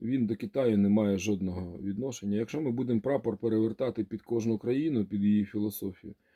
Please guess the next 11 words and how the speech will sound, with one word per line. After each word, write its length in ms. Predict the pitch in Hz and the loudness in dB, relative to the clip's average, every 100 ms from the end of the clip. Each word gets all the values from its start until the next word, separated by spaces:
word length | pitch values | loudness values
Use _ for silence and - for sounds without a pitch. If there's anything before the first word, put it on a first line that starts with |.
| _ _ _ - | _ _ _ -10
то 80 | |
ми 140 | 127 135 | -6 -6
тільки 220 | 127 135 | -6 -4
й 40 | |
будемо, 420 | 123 110 101 98 98 | 0 4 6 4 2
що 220 | - 104 | 0 0
його, 420 | 104 104 104 101 - _ _ _ _ | 2 2 0 -2 -6 _ _ _ _
е, 340 | 95 95 95 92 80 - - - - - 73 95 98 - | -2 0 0 -2 -6 -10 -16 -16 -14 -10 -8 -8 -10 -2
перевертати 720 | 117 113 117 107 131 117 107 | 2 4 2 2 -2 0 0
горизонтально, 760 | 104 110 104 110 135 139 113 104 | 2 0 0 0 0 0 2 2
вертикально, 1000 | 104 107 - 135 135 110 107 104 - | 0 -4 -4 -2 0 0 0 -2 -6